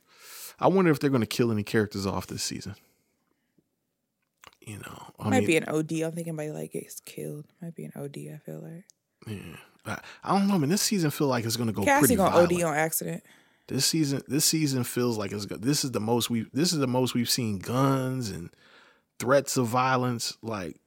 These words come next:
Speaker 2: I feel like Cassie gets caught by Maddie, and their friendship is fucked.
Speaker 1: Uh-huh.
Speaker 2: Because we see that even in previews of other episodes, Cassie's gonna grow into her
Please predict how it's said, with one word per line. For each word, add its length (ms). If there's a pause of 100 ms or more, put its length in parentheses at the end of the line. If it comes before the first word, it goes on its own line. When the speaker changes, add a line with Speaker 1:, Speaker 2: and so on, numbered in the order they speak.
(360)
Speaker 2:
I 60
feel 200
like 380 (880)
Cassie 400
gets 160
caught 280
by 120
Maddie, 440 (680)
and 160
their 140
friendship 380
is 100
fucked. 380 (200)
Speaker 1:
Uh-huh. 220 (1080)
Speaker 2:
Because 240
we 100
see 160
that 440 (120)
even 240
in 440 (320)
previews 360
of 120
other 180
episodes, 640
Cassie's 480
gonna 200
grow 300
into 320
her 380